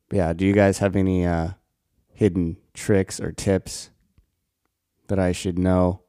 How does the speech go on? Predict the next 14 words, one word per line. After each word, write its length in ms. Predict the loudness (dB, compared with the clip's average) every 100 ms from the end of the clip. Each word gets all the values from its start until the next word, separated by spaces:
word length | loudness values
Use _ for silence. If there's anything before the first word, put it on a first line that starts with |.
| _
or 120 | -12 -8
do 300 | 0 2 4
with 160 | 2
iPhone? 640 | 0 -2 -2 -4 -2 -4 -8 _ _ _ _ _ _ _ _ _ _ -6
Uh, 400 | -4 -2 -2 -6 -12 _ _ _ _ _ _ _ _ _ _
I 140 | -4 -2
have 280 | -2 -4 -4
no 220 | -4 -4
idea. 340 | -8 -10 -14 -16 -18 _ _ _ -20 _ _ _ _ -6
The 100 | 2
learning 320 | 4 6 4
curve 280 | 4 4 4
is 100 | 2
immense. 520 | 2 0 -2 -8 -16